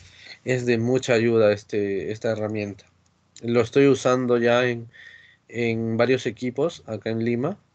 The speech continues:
y, y en realidad me ha traído muchos beneficios a mí particularmente, porque muchas veces vamos, hacem-, tenemos que hacer una visita y de-, y recién determinar,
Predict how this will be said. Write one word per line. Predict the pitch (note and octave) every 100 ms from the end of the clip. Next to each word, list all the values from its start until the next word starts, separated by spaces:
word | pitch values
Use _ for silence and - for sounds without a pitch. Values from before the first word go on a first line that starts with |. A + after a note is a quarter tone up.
| _ _ - - _ _ _
y, | A#2 A2 G#2+ G#2+ G#2 A2+
y |
en | A2
realidad | G#2+ A2 A#2 B2+
me | B2
ha | A#2
traído | A#2 A#2 A#2+
muchos | A2+ B2+ C3
beneficios | B2 A2 - A2 B2 A2+
a |
mí | G#2+ C#3+
particularmente, | - A2 A2+ A2 G#2+ A2 A#2 A#2 D3
porque | A#2+ G#2+ - G#2+ G#2 - _ _ _ _ -
muchas | C3 C3+
veces | C3+ C3 B2
vamos, | C#3+ B2 A#2+ C#3 - _ _ _ _
hacem-, | A#2 - B2 B2 -
tenemos | B2 B2
que |
hacer | A#2 C3
una | C3 B2+
visita | A#2 - D3 D3 C#3+ -
y | A2+
de-, | G#2 -
y | A2 G#2+ A2 G#2 G#2+
recién | G#2+ A2 B2+
determinar, | B2+ A#2 A#2 A2 A#2 A#2